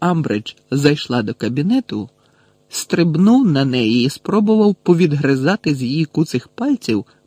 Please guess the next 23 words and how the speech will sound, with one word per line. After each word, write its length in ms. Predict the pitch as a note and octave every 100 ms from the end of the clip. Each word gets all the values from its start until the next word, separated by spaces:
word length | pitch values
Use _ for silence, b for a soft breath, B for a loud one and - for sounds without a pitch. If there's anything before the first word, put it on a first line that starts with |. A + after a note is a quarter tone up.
| _
персні. 580 | A#3+ C3 - G#2 - - _ _ _ _ _ _ _ _ _ _ _ _ _ _
У 80 | C3+
коридорах 640 | - C3+ B2+ C#3 F3+ D#3 -
тепер 360 | - C#3+ C#3+ - _ _
так 240 | A2+ A#2+ -
часто 420 | - A#3+ D#3 -
вибухали 580 | B2 C3 C3 - B2+ G2+
какобомби 840 | - B2 - G#2+ A#2 E3+ D#3+ G2+
і 220 | G2 A#2 A2+
смердюляники, 1040 | - B2+ A#2+ G#2+ A2 G#3 B3 B2+ - F#2+ B B B B B
що 320 | - - B2 -
учні 440 | F#3 - C4 C4
завели 460 | G3+ C#3+ A#2+ B2 G3+
нову 300 | E3 C3 F#3
моду, 460 | C#3+ F#2+ G#2 A2+ - _ _ _ _
виходячи 640 | B2+ C#3+ - B2+ A2+ - A2+
з 60 |
класів, 520 | - B2+ C#3+ - B3+ B3 b b b b -
накладати 800 | C#3 C#3+ - B2+ A2 E3+ - A3
на 160 | G3+
себе 640 | - G3+ G3+ G#3 G3 E3+ -
бульбашкоголові 1200 | C3 C#3 C#3+ C3+ C3+ - B2 A2+ A#2 G#2 D3 G3+
замовляння. 840 | C3+ A#2+ D#3+ D3 - A2 B2+ C3